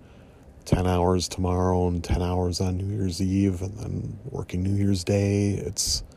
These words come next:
it just, at some point, it feels like you never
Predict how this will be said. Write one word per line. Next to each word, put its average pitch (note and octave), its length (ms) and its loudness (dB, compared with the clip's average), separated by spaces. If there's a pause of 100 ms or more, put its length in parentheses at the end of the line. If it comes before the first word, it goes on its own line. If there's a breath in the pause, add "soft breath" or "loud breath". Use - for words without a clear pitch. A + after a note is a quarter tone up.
(1040 loud breath)
it G#2+ 160 -6
just, - 400 0
at - 160 0
some F#2+ 260 2
point, F2+ 440 0 (340)
it - 100 -8
feels F#2 340 -2
like - 280 -6
you E2+ 80 -4
never - 640 -4